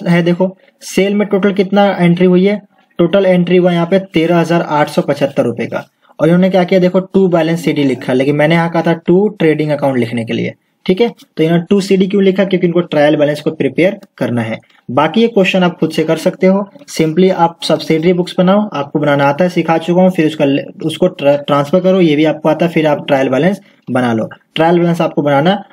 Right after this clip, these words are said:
आता ही है। इस, जो उसका सीडी होता है, जैसे मान लो कि सिर्फ furniture है, Furniture का कितना सीडी है, बारह सौ रुपये। इसको कहाँ transfer करेंगे, Furniture क्या होता है, Asset, asset होता है debit side, तो यानी हम furniture को क्या कर देंगे,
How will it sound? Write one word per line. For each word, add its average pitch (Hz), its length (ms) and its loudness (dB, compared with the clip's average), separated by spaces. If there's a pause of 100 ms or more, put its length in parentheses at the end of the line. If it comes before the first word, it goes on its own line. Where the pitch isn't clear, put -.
आता 190 240 0
ही 123 160 0
है। 110 100 -6 (280)
इस, 139 180 -8
जो 151 160 2
उसका 180 380 0
सीडी 160 320 0
होता 151 180 0
है, 139 60 -6
जैसे 147 100 -2
मान 147 200 0
लो 151 100 2
कि 160 100 0
सिर्फ 151 240 -4
furniture 139 440 0
है, - 140 -6 (180)
Furniture 147 280 0
का 165 60 -2
कितना 170 260 0
सीडी 170 240 2
है, 180 140 2
बारह 131 220 0
सौ 120 140 -8
रुपये। - 220 -10 (340)
इसको 156 180 -2
कहाँ 170 200 0
transfer 170 260 -2
करेंगे, 165 320 0
Furniture 147 440 -2
क्या 165 120 0
होता 160 160 0
है, 151 100 2
Asset, 180 220 -2
asset 151 240 -4
होता 214 140 -2
है - 60 -4
debit 170 240 2
side, 208 280 -2 (420)
तो 147 60 0
यानी 151 360 2 (480)
हम 175 260 0 (160)
furniture 151 460 -2
को 170 80 2
क्या 170 120 0
कर 165 140 0
देंगे, 170 280 0